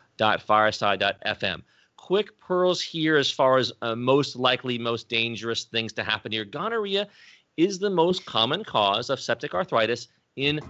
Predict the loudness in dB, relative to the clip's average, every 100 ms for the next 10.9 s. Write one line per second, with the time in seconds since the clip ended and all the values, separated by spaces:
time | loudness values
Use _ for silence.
0 | -12 -6 -2 -2 -2 -2 0 2 0 0
1 | -4 -2 0 -2 -4 -10 -8 -2 -2 -2
2 | -4 -4 -4 -6 -8 -8 -8 -8 -10 _
3 | -20 -12 -2 -2 -2 -8 -2 -2 0 -2
4 | -2 -4 -10 -10 -8 -6 -4 0 2 4
5 | 2 0 -4 0 2 2 2 -2 -4 -4
6 | -2 0 0 0 4 4 4 0 -4 -6
7 | -2 -2 2 2 2 0 _ -20 _ _
8 | 2 4 4 4 4 4 0 -2 -2 -4
9 | _ -10 -2 0 0 -2 -8 -6 -4 -4
10 | -4 -10 -20 -2 2 4 4 2